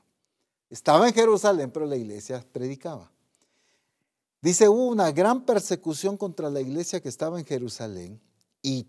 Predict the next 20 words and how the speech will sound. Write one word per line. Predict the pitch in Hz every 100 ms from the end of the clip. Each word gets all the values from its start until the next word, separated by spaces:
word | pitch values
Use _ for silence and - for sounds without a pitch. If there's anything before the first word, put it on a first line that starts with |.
| _
todos | - 233 262 233 185 135
fueron | - 165 156
esparcidos | 139 - - 113 110 - 202 220 190
por | - 147 127
las | 117 -
tierras | 165 196 190 156
de | 143
Judea | - 123 170 143 120
y | 127
de | 131 175
Samaria, | - 190 147 113 120 156 175 - _ _ _ _
salvo | - - 190 196 180 196
los | 190 175 160
apóstoles. | 170 - 202 208 - 95 82 -
Estoy | - 113
leyendo | 135 147 143 165
ya | 120
el | 113
verso | 117 -
cuatro. | - 208 - 85